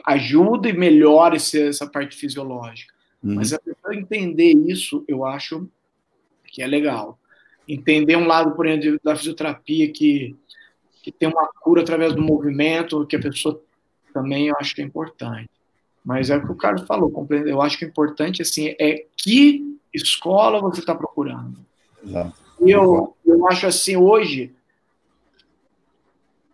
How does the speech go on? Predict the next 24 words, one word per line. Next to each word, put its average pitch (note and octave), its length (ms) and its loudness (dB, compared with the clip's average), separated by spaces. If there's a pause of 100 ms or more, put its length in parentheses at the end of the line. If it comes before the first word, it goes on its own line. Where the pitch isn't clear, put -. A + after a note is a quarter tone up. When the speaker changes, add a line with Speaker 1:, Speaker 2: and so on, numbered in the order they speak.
(140)
Speaker 1:
é C#3 360 0
até D#3+ 320 2
pesado D#3 680 2
que D3+ 40 0
eu D3 80 4
vou C#3+ 80 -6
falar, D#3 260 -2
mas F#3 160 -4
assim, C3+ 580 -4 (840)
uma C#3+ 140 -6
pessoa D3+ 300 -4
que - 60 -16
procura F3+ 480 -2
uma E3 80 -4
certificação D#3+ 880 -2
hoje, D#3 360 4
ou C#3+ 40 -2
qualquer F#3+ 280 0
coisa D#4+ 180 2
que A#3 60 4
ela A#3 100 4
quer G#3 160 -2
procurar E3 520 0
fazer, D3+ 600 -4